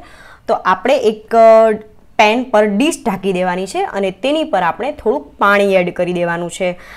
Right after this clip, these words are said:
આપણે તેલવાળું શાક બહુ નથી બનાવતા, એટલે તેલ મેં માપસરનું જ લીધું છે,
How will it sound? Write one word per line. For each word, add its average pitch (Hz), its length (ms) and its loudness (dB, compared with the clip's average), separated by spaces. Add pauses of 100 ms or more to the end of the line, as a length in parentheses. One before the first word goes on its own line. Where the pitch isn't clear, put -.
(140)
આપણે 226 240 2
તેલવાળું 285 760 4
શાક 240 360 4
બહુ 240 180 2
નથી 240 200 -2
બનાવતા, 196 600 0
એટલે 208 280 -2
તેલ 240 320 0
મેં 220 200 -2
માપસરનું 262 580 2
જ 214 60 -2
લીધું 202 320 -2
છે, 339 200 0